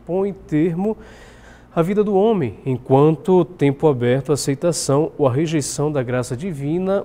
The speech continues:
manifestada em Jesus Cristo." Ou seja, aqui o catecismo já está nos dizendo o quê? Que a morte põe termo à vida do homem enquanto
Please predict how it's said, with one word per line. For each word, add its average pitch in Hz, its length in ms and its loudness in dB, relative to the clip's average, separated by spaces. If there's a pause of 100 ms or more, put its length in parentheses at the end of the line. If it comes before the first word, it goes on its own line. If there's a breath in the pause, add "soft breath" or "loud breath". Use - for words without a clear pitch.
(120)
manifestada 151 1300 -2 (120)
em 139 360 0
Jesus 139 420 -4
Cristo." 120 680 -8 (600 soft breath)
Ou 151 120 -4
seja, 131 520 -4 (240)
aqui 214 580 -6
o 156 80 -8
catecismo 190 580 -8
já 175 100 -4
está 202 260 -6
nos 196 160 -4
dizendo 165 560 -4
o 170 100 -6
quê? 113 300 -4 (440 loud breath)
Que - 120 -2
a 180 80 4
morte 175 340 2
põe 180 280 0
termo 185 420 0
à 156 40 0
vida 147 220 -4
do 165 140 -4
homem 220 380 -2
enquanto 208 680 0